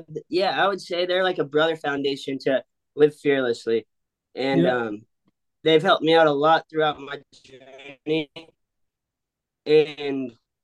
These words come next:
Speaker 1: they continue to do it. Hans Hagen's a great guy. He holds it down for the Maliola <laughs> Foundation. I, I remember being, um,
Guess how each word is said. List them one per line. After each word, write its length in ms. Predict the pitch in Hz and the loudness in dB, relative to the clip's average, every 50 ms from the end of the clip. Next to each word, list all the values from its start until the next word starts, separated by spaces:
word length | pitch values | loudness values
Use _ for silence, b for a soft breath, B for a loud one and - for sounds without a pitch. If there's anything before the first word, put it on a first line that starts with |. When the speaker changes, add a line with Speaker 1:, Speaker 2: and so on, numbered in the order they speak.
| _ _ _ _ - | _ _ _ _ -6
Speaker 1:
they 120 | 139 139 135 | -6 -6 -2
continue 520 | - 147 143 135 - 143 143 143 139 131 - - | 0 0 0 4 4 6 6 6 4 2 0 -8
to 80 | 143 131 | -6 0
do 160 | 135 143 135 | 2 2 2
it. 100 | 123 - | 2 2
Hans 280 | - 139 147 156 151 | 2 2 2 2 4
Hagen's 320 | - 139 139 139 139 131 127 | 2 0 2 2 0 0 -2
a 60 | 123 | -6
great 320 | 120 - 131 127 127 - | -8 -6 -6 -6 -6 -6
guy. 320 | - 120 120 117 117 110 - _ _ _ _ _ _ _ _ _ _ _ _ - | -6 -4 -2 -2 -2 -4 -6 _ _ _ _ _ _ _ _ _ _ _ _ 0
He 100 | 165 160 | 2 4
holds 260 | 165 160 156 151 151 | 6 4 4 4 0
it 80 | 143 135 | -4 -2
down 220 | 139 135 135 139 | -2 -2 -2 -2
for 100 | 135 143 | -4 -2
the 60 | 139 | -2
Maliola 500 | 139 143 139 135 135 135 135 135 135 131 | 0 0 0 0 0 -2 -2 -4 -4 -6
<laughs> 20 | - | -6
Foundation. 800 | - 143 139 151 143 135 151 147 147 - - - 143 139 135 131 - | -6 -6 -4 -2 -2 -2 -2 -2 -2 -6 -6 -6 -6 -6 -6 -8 -4
I, 180 | 139 151 147 - _ _ _ _ - - | -4 -4 -4 -4 _ _ _ _ -6 -2
I 120 | 147 165 | 0 0
remember 320 | 170 165 170 165 160 160 | 2 2 0 0 -2 -4
being, 380 | 151 160 160 156 151 151 139 - _ _ _ _ _ _ _ _ _ _ _ _ _ _ - | -2 -2 0 0 0 0 -2 -8 _ _ _ _ _ _ _ _ _ _ _ _ _ _ -8
um, 640 | 147 151 151 - 117 127 120 110 101 98 98 98 | -6 -4 -4 -2 -4 -4 -6 -8 -10 -12 -14 -14